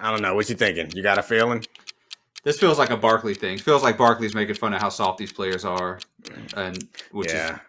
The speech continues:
Speaker 2: is his thing.
Speaker 1: I think that's, I think it's an alabaster trap, but I, I agree with you. Well, let's walk into this trap together.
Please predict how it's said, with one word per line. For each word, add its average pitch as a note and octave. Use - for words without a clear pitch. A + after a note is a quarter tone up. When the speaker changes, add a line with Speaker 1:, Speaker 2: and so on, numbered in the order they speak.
Speaker 2:
is G2
his G2
thing. E2+
Speaker 1:
I F2+
think B2+
that's, B2+
I A2+
think C3
it's A#2+
an B2
alabaster A2+
trap, G2
but F#2+
I, F#2+
I F#2+
agree F#2+
with F2+
you. E2+
Well, F2
let's F#2+
walk G2
into G2
this F#2
trap G2
together. F2